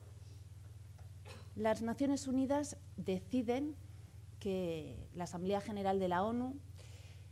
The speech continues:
tiene que preparar esta declaración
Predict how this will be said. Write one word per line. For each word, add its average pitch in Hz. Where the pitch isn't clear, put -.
tiene 262
que 247
preparar 233
esta 240
declaración 170